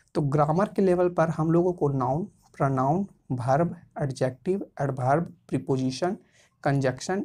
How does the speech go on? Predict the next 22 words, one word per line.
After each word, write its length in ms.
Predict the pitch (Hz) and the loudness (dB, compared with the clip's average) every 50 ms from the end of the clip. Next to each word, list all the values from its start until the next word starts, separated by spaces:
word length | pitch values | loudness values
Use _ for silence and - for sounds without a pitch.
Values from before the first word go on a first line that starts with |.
| - - - | -6 -2 -2
इंट्रोजेक्शन, 800 | 156 147 151 151 135 131 135 131 131 127 - 175 175 220 226 226 202 143 120 - | -2 0 0 0 0 0 0 -2 -2 -4 -4 -4 -4 -4 -4 -4 -4 -4 -2 0
वॉइस, 420 | 135 123 127 139 175 190 - - - - | 0 0 2 0 -2 -4 -6 -10 -6 -4
नरेशन, 640 | 131 131 131 131 127 127 127 - - 160 170 190 202 - - - | -2 0 2 2 2 0 -2 -2 -2 -2 -2 -2 -4 -8 -8 -4
टेंस, 360 | - 127 131 143 165 190 196 - - _ - | -2 0 0 0 0 -2 -2 -6 -12 _ -6
क्वेश्चन 360 | - 147 151 - - 170 165 | -4 -4 -4 -2 -2 -2 -2
टैग, 280 | 160 - 185 185 196 185 | -2 -2 -2 -2 0 0
रिमूवल 420 | 147 135 135 139 139 135 139 147 156 | 0 0 2 0 0 2 2 0 0
टू, 240 | 151 - 208 208 220 - - - _ _ _ _ _ - | -2 -4 -8 -8 -8 -10 -18 -20 _ _ _ _ _ 0
आर्टिकल, 580 | - 135 139 139 - 185 - - 196 208 240 226 - - _ _ - - | 2 2 2 2 -2 -4 0 2 2 2 2 0 -6 -14 _ _ -6 -4
वर्ब, 500 | 135 123 139 131 143 170 220 233 254 247 - _ _ - | -2 2 4 4 4 4 2 -2 -8 -10 -12 _ _ -16
सब्जेक्ट 580 | - - - 135 127 127 135 - 175 175 175 185 | -8 -2 -2 -2 0 0 0 0 0 0 -2 -4
वर्ब, 380 | 147 135 151 165 185 240 - - _ _ - - | -2 0 2 2 2 0 -4 -12 _ _ -4 -2
एग्रीमेंट, 720 | 135 131 139 135 139 147 143 151 156 175 190 202 - - - _ - - - _ - | -2 0 0 0 0 2 2 2 2 2 2 0 -2 -6 -16 _ -20 -20 -20 _ -16
सिंटैक्स, 800 | - - - - 147 147 143 147 175 175 220 - - - - - 254 233 - _ _ _ _ _ _ _ _ _ _ - | -14 -6 0 2 4 4 4 4 2 0 0 -2 -6 -6 -4 -4 -4 -6 -8 _ _ _ _ _ _ _ _ _ _ 2
रूट 360 | 165 143 151 160 165 165 190 | 2 4 4 4 4 4 4
वर्ड्स, 400 | 175 175 190 202 208 208 - - - _ _ - | 4 4 4 4 4 2 -4 -12 -14 _ _ 0
वन 180 | 165 160 175 170 | 2 4 4 4
वर्ड 140 | 156 165 170 | 4 4 2
सब्स्टिट्यूशन, 800 | - - - 156 160 - 202 170 - 160 156 156 - 190 196 202 196 - - | 2 0 -2 -2 -4 -4 -6 -2 0 0 0 2 4 4 4 2 2 0 0
आई-, 180 | 160 151 147 147 151 - - | 2 2 2 0 -2 -6 -4
इडियम्स 380 | - 165 143 151 170 190 185 - | -2 0 2 2 2 2 0 -4
फ्रेज, 360 | - - - 185 190 202 208 | -6 -2 2 4 4 4 2